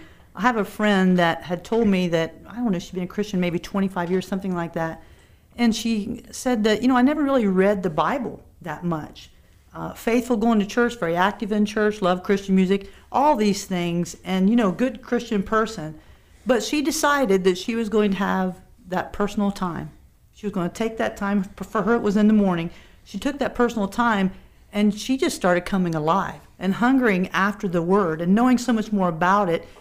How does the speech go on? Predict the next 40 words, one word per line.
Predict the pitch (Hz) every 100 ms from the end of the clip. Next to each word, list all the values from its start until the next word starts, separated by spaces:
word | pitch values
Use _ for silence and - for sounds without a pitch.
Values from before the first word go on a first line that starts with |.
| - -
and | 190
is | 185
passionate | - 240 320 349 180 160 - - - _ _ -
about | 156 160 156 156
it | 165 -
and | 196 202 196
praying | - 285 285 240 214
the | 196
Scriptures. | - 240 226 - 156
God | 160 226 240
has | 220
shown | - 240 233
her | 202 - - - - -
the | -
journaling | 147 170 247 247 196 175
aspect | 170 165 - 160 160
of | 165 160
it |
and | 160 156
praying | - 240 254
the | 190
Scriptures. | - 240 240 170 214
Now, | 220
important | 220 202 269 - 214
when | 214 202
you | 202
go | 180 220
to | 262
the | 226
Word | 202 262 208 180 185 - - _ _ -
that | 196 196
you | 233 226
can | 247 254
take | 247 220 220 -
the |
prayers | 196 - 240 233
out | 175 196 254
of | 185
the | 175
Word | 175 160 175